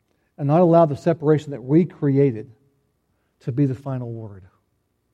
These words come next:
To not let the excuses that we manufacture to be the final word. To not let Satan's lies be the final word, but to have the final word be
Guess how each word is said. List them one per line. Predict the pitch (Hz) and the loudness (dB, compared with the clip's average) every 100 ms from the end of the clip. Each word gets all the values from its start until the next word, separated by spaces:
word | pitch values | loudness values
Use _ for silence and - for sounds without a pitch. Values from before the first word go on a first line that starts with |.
| _ _ _ _ _ _ _ _ _ _ _ _ _ _ _ _ _ _ _ _ _ _ _ _ | _ _ _ _ _ _ _ _ _ _ _ _ _ _ _ _ _ _ _ _ _ _ _ _
To | 156 | 0
not | 175 190 | 2 2
let | 175 | 2
the | 180 | 2
excuses | - - 202 165 151 131 | 0 -2 -2 0 0 0
that | |
we | 139 160 | 0 0
manufacture | 151 151 143 160 143 - 127 117 _ _ _ _ _ _ _ _ _ _ _ | 0 0 -2 -4 -6 -8 -18 -20 _ _ _ _ _ _ _ _ _ _ _
to | 139 | -6
be | 139 | -2
the | 131 | -2
final | 127 135 127 123 | -4 -8 -8 -8
word. | 123 117 107 _ _ _ _ _ | -10 -12 -14 _ _ _ _ _
To | - | -2
not | 156 190 165 | 0 0 0
let | 170 175 | -2 -2
Satan's | - 170 180 156 123 | -4 -4 -4 -6 -4
lies | 147 139 123 110 107 - _ _ _ 131 | -4 -2 -4 -10 -16 -20 _ _ _ -8
be | 120 135 | -2 -2
the | 131 | -4
final | - 135 127 | -8 -10 -8
word, | 123 123 113 110 - _ _ _ _ | -8 -8 -8 -12 -20 _ _ _ _
but | 135 127 - _ _ _ _ _ _ _ _ - | -6 -6 -12 _ _ _ _ _ _ _ _ -6
to | |
have | 139 131 | -4 -4
the | |
final | 120 143 147 | -6 -4 -2
word | 135 131 120 | -2 -4 -4
be | 127 120 110 | -4 -4 -6